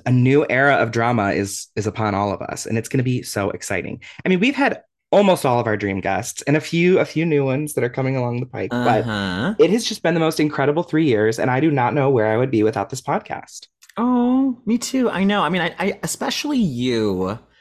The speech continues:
Speaker 2: not to, like, speak for you, but I know at the time you were feeling very creatively stifled. You were really
Speaker 1: Yeah.
Speaker 2: looking for something to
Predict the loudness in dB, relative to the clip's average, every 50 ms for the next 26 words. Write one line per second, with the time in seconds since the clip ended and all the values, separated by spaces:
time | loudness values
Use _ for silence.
0 | _ _ -6 -4 -2 -2 -2 -2 -2 -2 -2 -2 -2 -4 -6 -6 -4 -2 -2 -2
1 | -2 -2 -2 0 0 -2 -2 -4 -6 -14 -20 -20 -14 _ -6 -4 -2 -2 0 0
2 | 0 0 -2 -2 -4 -4 -2 -2 -2 0 -2 -2 -4 -4 -2 -2 0 0 0 0
3 | -2 -2 -4 -6 -6 -6 -4 -4 -4 -2 -2 -2 -4 -2 -4 -6 -6 -6 -6 -8
4 | -8 -6 -4 -4 -2 0 0 0 0 -2 -4 -6 -12 -18 -20 -20 _ _ -2 0
5 | 0 2 2 2 2 2 2 2 2 0 -2 -2 -4 -4 -4 -4 -6 -4 -4 -4
6 | -6 -4 -4 -4 -2 -2 -2 -2 -4 -6 -8 -6 -4 -2 -2 0 0 0 0 0
7 | 0 -2